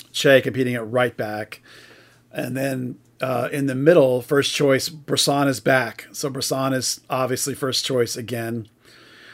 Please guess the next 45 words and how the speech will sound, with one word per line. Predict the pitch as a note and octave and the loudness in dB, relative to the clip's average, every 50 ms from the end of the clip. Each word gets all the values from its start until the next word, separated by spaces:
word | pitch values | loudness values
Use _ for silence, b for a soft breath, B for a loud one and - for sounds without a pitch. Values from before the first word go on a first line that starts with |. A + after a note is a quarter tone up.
| B B B B | B B B B
Um, | - C3 B2 B2 B2 A2+ A2 A2 A2+ D#3+ - _ _ _ _ _ _ | -4 -2 -2 -2 -2 -4 -6 -6 -8 -10 -12 _ _ _ _ _ _
I | - C3 | -8 -6
saw | C3 - - C3+ C3 C3 C3+ E3 - | -4 0 2 4 4 4 4 2 -2
a | - | 0
little | D3 C#3+ D#3+ E3+ D#3 | 6 8 10 10 12
bit | D#3 D3+ | 10 10
of | D3 | 10
rotation | D3 C#3+ C#3 C3+ - D3 C#3 C3+ - D3+ C3+ | 8 6 4 4 4 4 4 4 4 2 0
with | C3+ B2 | 0 0
Martinez | B2+ C3+ B2+ B2 - - C#3 C3 C3+ C3 A#2 B2 | 2 2 2 2 2 0 0 2 2 0 0 -2
and | B2+ A2+ | -6 -8
Tafari, | - B2 - - C3+ C3 B2+ B2+ B2+ B2 | -8 -8 -2 0 2 2 4 2 2 0
but | B2+ A2+ | -4 -4
mostly | A#2+ C3 C3 B2+ - - C#3+ C3 B2 | -2 0 0 0 0 -2 -4 -4 -4
it's | A#2+ A#2 A#2+ - | -6 -8 -8 -12
Bressan | _ _ - C3 - - B2 A#2+ A#2+ | _ _ -10 -10 -8 -6 -8 -8 -8
and | A#2 | -6
Hedges, | A2 B2+ B2+ B2 B2+ A2+ C3 | -4 -4 -4 -4 -4 -6 -8
it | A#2+ | -6
looks | A#2 B2+ A#2 - - | -8 -8 -8 -6 -6
like. | B2 A#2+ A#2+ A#2 - - - b b b b b b b b b b b b b b b b | -6 -4 -4 -6 -8 -10 -20 b b b b b b b b b b b b b b b b
And | - C#3 C3 | -4 0 2
then, | C#3 C#3 C3+ C3+ | 4 4 4 2
uh, | C3+ - | 0 -2
the | D3 C#3 C3 | -2 -4 -2
big | A#2+ D#3 E3 D#3+ D3 | 4 4 6 6 6
news, | D3 C#3 C3 A#2+ | 4 2 2 0
of | C#3 | 0
course, | - D3 C3+ - | 0 0 0 0
the | D3+ | 0
best | C3 D3 C#3+ C3+ - D3 | 2 2 2 2 2 -2
news | C3 C3 A#2+ C3 | -2 -2 -2 -4
is | B2 A2+ | -8 -6
Jimmy | G#2+ D3+ C#3+ C#3 C3+ | -2 0 0 0 2
Mauer's | C3 B2+ B2+ C3 B2+ B2 G#2+ | 0 0 0 0 -2 -2 -2
back | A#2 C3 B2 A#2+ - | -2 -2 -2 -2 -4
in | B2 | -6
training. | A#2 - C3 C3 B2 A#2+ A#2+ A2+ B2 | -8 -6 -4 -4 -4 -4 -4 -8 -10
Hopefully | - - B2 C#3+ D#3+ D#3 - D#3 C#3 | -8 2 4 4 4 4 0 -2 -2
that | C3+ B2 | -2 -2
means | B2+ B2+ A2+ | -4 -6 -6
Jimmy | - B2+ B2+ | -4 -4 -2
Mauer | B2 B2 A#2+ A#2+ A#2 | -2 -2 -2 -4 -6
could | A2 G#2+ - | -8 -10 -10
start. | - C#3+ A#2+ A2 A2 _ | -6 -6 -6 -6 -8 _